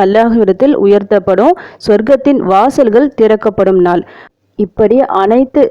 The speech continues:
சிறப்பு அம்சங்களும் இந்த ஒரு நாள்ல இருக்கு. இன்னும் இந்த நாள்ல நீங்க நோன்பு வச்சு இந்த துவாவை ஓதி அல்லாஹ் கிட்ட பிறகு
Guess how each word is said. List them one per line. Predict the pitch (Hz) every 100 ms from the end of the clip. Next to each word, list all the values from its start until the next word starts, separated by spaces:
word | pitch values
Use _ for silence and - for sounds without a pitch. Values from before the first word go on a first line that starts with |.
| -
சிறப்பு | 220 233 233 226
அம்சங்களும் | 202 208 233 220 214 294 -
இந்த | 226 269 269 196
ஒரு | 208 262 240
நாள்ல | 208 233 233 196
இருக்கு. | 180 180 - 185
இன்னும் | 208 226 254 202
இந்த | 190 185 190
நாள்ல | 214 247 226
நீங்க | 190 190 247 - 160
நோன்பு | 190 214 269 262 226
வச்சு | 208 - 269 277 202
இந்த | 190 180 175
துவாவை | 196 214 220 202 208
ஓதி | 208 240 185
அல்லாஹ் | 185 202 208
கிட்ட | 214 214 202 208
பிறகு | 208 220 214